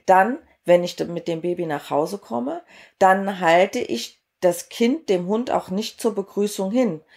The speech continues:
Ich zeige das Kind auch nicht. Keine Hundemutter der Welt würde ihre Welpen den anderen Rudelmitgliedern präsentieren. In den ersten zwei, drei Wochen sind erstmal die Welpen für alle anderen tabu, manchmal sogar für den Vater.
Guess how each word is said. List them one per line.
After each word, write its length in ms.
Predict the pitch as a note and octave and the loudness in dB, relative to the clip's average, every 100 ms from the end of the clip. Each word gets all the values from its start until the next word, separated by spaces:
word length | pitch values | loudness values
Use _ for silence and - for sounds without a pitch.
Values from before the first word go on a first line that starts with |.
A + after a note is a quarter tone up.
| - | -14
Ich 260 | F3 - - | -8 -8 -4
zeige 580 | - A3+ A3 B3+ B3+ G#3 | 0 4 6 6 4 0
das 240 | E3 - | -2 -4
Kind 280 | - E3 D#3+ | -4 -4 -2
auch 240 | D3 D#3 | -2 -2
nicht. 260 | D#3 D#3 - - _ | -6 -10 -12 -20 _
Keine 400 | - G#3+ A3+ C4 | -4 4 4 4
Hundemutter 540 | B3 B3+ B3 A#3+ A#3 A3 | 2 0 0 0 4 4
der 240 | G#3+ G3+ | 4 4
Welt 400 | A3 G#3 G3+ A3+ - - - | 6 6 6 2 -10 -20 0
würde 260 | F#3+ G#3+ | 4 4
ihre 440 | G#3+ - F#3+ F#3 F3 | 4 2 4 4 4
Welpen 680 | G#3 A#3 A#3 E3 F#3+ A#3 _ _ - | 6 6 2 -6 -8 -8 _ _ 0
den 160 | G3 | 4
anderen 420 | - G3 G3+ F#3+ | 4 4 4 0
Rudelmitgliedern 840 | F#3 A3+ F4+ C#4 F3 - F#3 E3+ E3 | -2 2 2 2 -2 -2 -2 0 0
präsentieren. 720 | - D#3+ D#3+ D#3 - E3+ E3+ | -2 -4 -4 -6 -2 -2 0
In 140 | E3+ E3+ | -2 -2
den 140 | E3 | 2
ersten 420 | A2+ G3+ - A#3 | 4 2 0 -8
zwei, 260 | A3+ F#3 F#3+ | 0 4 4
drei 320 | - F3 E3 | 4 2 4
Wochen 440 | B3 C#4+ F3+ A#3 - - _ | 2 0 -6 -8 -12 -20 _
sind 280 | - F3+ - | -2 -2 2
erstmal 560 | F3 F#3+ - A3 A3 | 2 2 -2 0 0
die 180 | F#3+ E3 | 0 2
Welpen 400 | G3 B3 B3 E3+ | 4 4 0 -8
für 320 | - F#3 - | -2 -2 2
alle 280 | F#3+ G3+ - | 4 6 4
anderen 440 | D3 F#3+ F#3+ E3+ | 2 0 -2 -4
tabu, 360 | E3+ E3 F3+ A#3 | -4 -4 -2 -2
manchmal 480 | E3+ F#3 A#3 A3+ G#3+ | 0 0 0 -2 0
sogar 280 | G3+ F#3+ G3+ | 0 0 -2
für 140 | G3+ | 0
den 180 | G3 F#3+ | -2 -2
Vater. 560 | - D3+ D3 B2+ A#2+ | -4 -2 -2 -4 -8